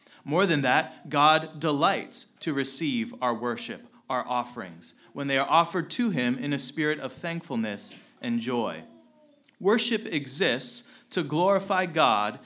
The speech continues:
and to make us satisfied in him.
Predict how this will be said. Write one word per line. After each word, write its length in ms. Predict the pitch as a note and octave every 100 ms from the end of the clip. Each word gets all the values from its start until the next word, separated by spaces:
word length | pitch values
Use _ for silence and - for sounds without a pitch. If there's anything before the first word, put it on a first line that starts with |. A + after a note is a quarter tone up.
| -
and 100 | D3
to 100 | C#3
make 280 | C#3+ C#3+ D3
us 180 | C#3 C3
satisfied 880 | - F3+ E3 C#3 - D3+ C#3 C#3 C#3 C#3+
in 160 | C#3 B2+
him. 360 | C3+ A2+ D#2+